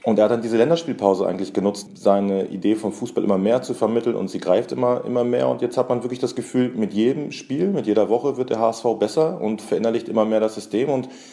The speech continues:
ich glaube, man übertreibt nicht, wenn man sagt, im Moment ist der H S V von den Kellerkindern die Mannschaft, die den besten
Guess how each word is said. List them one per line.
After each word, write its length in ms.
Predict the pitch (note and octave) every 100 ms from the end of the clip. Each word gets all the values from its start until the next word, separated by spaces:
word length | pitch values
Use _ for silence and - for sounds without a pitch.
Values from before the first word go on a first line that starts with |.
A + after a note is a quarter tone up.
| - A#2
ich 100 | A2+
glaube, 220 | A2 A2
man 440 | G#2+ G#2+ G#2 -
übertreibt 560 | A2 G#2 - G2+ A2+ -
nicht, 300 | C3 - -
wenn 140 | A#2
man 160 | A2+ A2+
sagt, 260 | A#2 A2+
im 80 | -
Moment 300 | G#2+ A2 A2
ist 120 | G#2+
der 100 | G#2+
H 80 | G#2+
S 80 | G#2+
V 160 | - G#2+
von 200 | A2 G2+
den 280 | G2 - -
Kellerkindern 720 | G#2+ A2+ A#2+ C#3 B2+ B2+ B2 A#2+
die 80 |
Mannschaft, 420 | A2+ A#2 A#2+ - A2+
die 240 | A2 A2
den 220 | A2 G#2
besten 560 | A2+ A2+ - B2 B2+